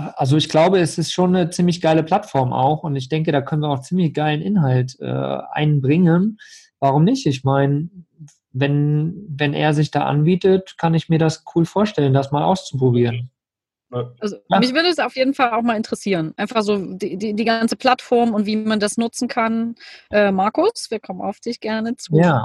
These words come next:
Speaker 1: und ich
Speaker 3: Danke
Speaker 1: mein,
Speaker 3: schon
Speaker 1: wir,
Speaker 3: mal.
Speaker 1: wir, wir, wir können das ja auch vor allen Dingen dann vielleicht nachher noch mal weiter, ähm, verwerten und ein cooles Interview draus machen, wo wir, oder ein Webinar draus machen oder sowas, ja.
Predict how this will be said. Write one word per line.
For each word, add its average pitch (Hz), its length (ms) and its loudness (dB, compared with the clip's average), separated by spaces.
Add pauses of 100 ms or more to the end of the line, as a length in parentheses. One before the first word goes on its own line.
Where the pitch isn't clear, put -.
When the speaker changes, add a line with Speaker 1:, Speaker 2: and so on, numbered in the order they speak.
Speaker 1:
und 131 80 4
ich 156 120 2
Speaker 3:
Danke 202 100 -6
Speaker 1:
mein, 170 220 2
Speaker 3:
schon 180 160 -4
Speaker 1:
wir, 185 140 0
Speaker 3:
mal. 165 80 -4
Speaker 1:
wir, 180 200 0
wir, 156 300 -4
wir 165 100 0
können 175 220 0
das 170 180 0
ja 160 100 2
auch 156 200 0
vor 160 180 -4
allen 156 160 4
Dingen 156 160 4
dann 147 180 2
vielleicht 143 380 0
nachher 156 320 0
noch 147 160 0
mal 139 180 0
weiter, 139 680 0
ähm, 131 300 2
verwerten 131 640 0
und 131 300 -2
ein 139 120 0
cooles 156 280 0
Interview 180 400 2
draus 131 340 -2
machen, 127 400 -4
wo 123 160 -2
wir, 127 420 2
oder 139 200 0
ein 139 100 2
Webinar 147 540 2
draus 135 320 -2
machen 127 380 0
oder 123 200 -12
sowas, 113 460 -16
ja. 143 240 -6